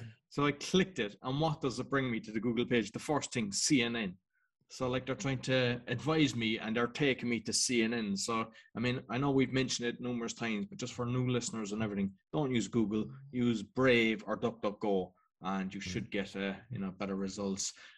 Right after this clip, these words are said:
Speaker 1: Another one that I put up recently, I mean, we're kind of, we've talked about, uh, Satanism and all this kind of symbolism and everything, but, uh,
Speaker 2: Mm.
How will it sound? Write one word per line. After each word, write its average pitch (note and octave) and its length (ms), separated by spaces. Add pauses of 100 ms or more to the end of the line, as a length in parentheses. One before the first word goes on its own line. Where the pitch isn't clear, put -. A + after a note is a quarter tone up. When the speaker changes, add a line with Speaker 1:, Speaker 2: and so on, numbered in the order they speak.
Speaker 1:
Another C#3 200
one C3+ 200
that B2+ 120
I B2+ 60
put C3+ 180
up C#3 140
recently, G#2+ 640
I A2 60
mean, A2+ 260
we're G#2+ 180 (120)
kind A2+ 180
of, G2+ 100
we've G#2 160
talked A2 280
about, A2 240 (440)
uh, G#2 200
Satanism A2+ 800
and A2 100
all A2 180
this G#2+ 200
kind G2+ 180
of G2 80
symbolism A2+ 640 (380)
and G#2+ 120
everything, G2+ 360
but, G#2+ 180
uh, G#2+ 160
Speaker 2:
Mm. F#2+ 140